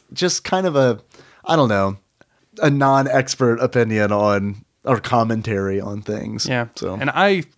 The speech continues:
Speaker 2: like, God bless 'em. I need, I need video game journalists
Speaker 1: Yeah.
Speaker 2: out there on that wall
Speaker 1: Yeah.
Speaker 2: telling me what is worth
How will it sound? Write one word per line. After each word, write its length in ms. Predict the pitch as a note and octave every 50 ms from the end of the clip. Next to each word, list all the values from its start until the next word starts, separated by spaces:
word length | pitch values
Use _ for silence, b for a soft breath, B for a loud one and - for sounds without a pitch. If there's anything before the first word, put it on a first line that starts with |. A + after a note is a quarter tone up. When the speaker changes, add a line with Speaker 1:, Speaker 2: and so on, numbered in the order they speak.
| _ -
Speaker 2:
like, 360 | C#3+ D3 C#3+ C#3+ C3 - - _ -
God 220 | D3 D#3+ E3+ C#3
bless 220 | C#3+ C#3+ C#3 B2 -
'em. 160 | A#2 A2 G#2 -
I 120 | C#3+ D#3
need, 500 | D3 B2+ C3 C3+ C3 B2+ B2+ A#2 A2+ A2+ B B B B B B B B B B B B B B B -
I 60 | -
need 200 | D#3 F3 F#3 D#3+
video 320 | C#3 D#3+ D3 D#3 D3+ D3+ D3+
game 240 | C3 D3 C#3+ C#3+ C3+
journalists 500 | C#3 C#3 C#3 C#3 C3+ C3+ C3 A#2 - -
Speaker 1:
Yeah. 100 | D3+ C3+
Speaker 2:
out 100 | C3+ C3
there 220 | C#3 C3 C3 - -
on 220 | C#3 C3 B2+ B2+
that 220 | B2 B2 B2 A2+ B2
wall 280 | B2+ B2 B2 A#2+ A#2+
Speaker 1:
Yeah. 140 | C#3 D3 C3 - _
Speaker 2:
telling 400 | - - C#3+ C#3 C3+ C3+ C3 C3
me 280 | B2+ A#2+ A2+ A2+ A2+ A2
what 460 | A2+ C3+ C3+ B2 B2+ B2 B2 - -
is 380 | C3+ B2+ A#2+ A#2 A2+ - - - _ C#3+ A#2+ - D3+
worth 440 | C#3 B2+ C#3 C3 B2 A#2+ - -